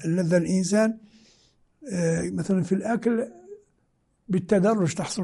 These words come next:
لدى الإنسان. وقد يتفق أن يتحرك إلى جه-، جهة دفعة واحدة إذا كان العارض يلزمه عارضان كالهم، فإنه يوجد معه غضب وحزن.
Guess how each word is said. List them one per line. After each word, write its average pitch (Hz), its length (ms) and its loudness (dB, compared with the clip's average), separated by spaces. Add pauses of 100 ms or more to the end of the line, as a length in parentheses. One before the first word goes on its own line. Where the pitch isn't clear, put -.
لدى 180 300 -4
الإنسان. 160 500 -4 (840)
وقد 202 320 8
يتفق 262 600 8
أن 208 180 4
يتحرك 214 720 6
إلى 202 240 8
جه-، 185 360 8
جهة 208 480 8
دفعة 190 340 4
واحدة 175 540 4
إذا 208 240 6
كان 233 240 6
العارض 202 480 6
يلزمه 233 600 8 (440)
عارضان 196 840 8
كالهم، 196 560 8
فإنه 190 360 2
يوجد 190 420 6
معه 190 180 6
غضب 185 420 8
وحزن. 202 440 0